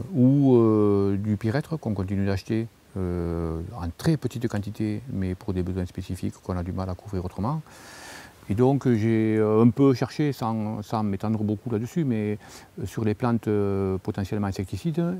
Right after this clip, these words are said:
Ici, le py-, le pyrètre, on pourrait le cultiver. Euh, climatiquement, ça passe. Il paraît qu'il est meilleur à la montagne, euh, plus concentré. Donc peut-être on s'entendrait avec nos collègues de l'Ariège et on échangerait, euh,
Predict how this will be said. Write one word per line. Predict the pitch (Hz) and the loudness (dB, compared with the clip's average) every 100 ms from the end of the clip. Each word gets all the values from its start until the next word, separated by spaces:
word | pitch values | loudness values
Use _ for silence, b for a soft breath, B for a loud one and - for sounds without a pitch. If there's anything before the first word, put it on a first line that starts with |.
| 175 | -4
Ici, | 104 143 | -4 -2
le | 120 107 | 0 0
py-, | - 123 | 0 -2
le | 147 110 | -2 -4
pyrètre, | 131 127 117 101 - | -2 -2 -2 -6 -4
on | 98 | -4
pourrait | - 143 131 | 0 2 2
le | |
cultiver. | 110 101 110 175 - - - _ - - - 104 | 0 -2 -2 -2 -6 -20 -20 _ -20 -20 -12 -8
Euh, | 101 | -8
climatiquement, | - 101 92 104 98 107 | -4 -2 -2 -4 -4 -4
ça | 101 98 | -4 -2
passe. | 147 - 170 139 | -2 -2 -4 -4
Il | 107 | -4
paraît | 127 127 135 | -2 -2 0
qu'il | 123 | 0
est | 113 | 2
meilleur | 117 127 127 | 2 0 0
à | |
la | 113 | -2
montagne, | 110 107 117 107 92 - _ - | -2 -2 -2 -2 -4 -10 _ -12
euh, | 95 90 92 92 92 95 | -8 -8 -6 -6 -6 -6
plus | - 101 | -6 -4
concentré. | 104 104 98 113 104 B B B B - | -4 -4 -4 -2 -4 B B B B -4
Donc | 101 104 | -2 0
peut-être | 113 113 110 | 2 2 2
on | |
s'entendrait | 107 107 113 110 117 | 0 0 0 2 2
avec | 104 | 2
nos | 98 | 0
collègues | 92 104 101 | 2 2 2
de | 98 | 2
l'Ariège | 101 107 104 98 | 0 0 0 -2
et | 92 - - 98 | -6 -10 -4 0
on | |
échangerait, | 95 - 98 95 104 101 95 | 0 0 -2 0 0 2 2
euh, | 92 87 | 2 0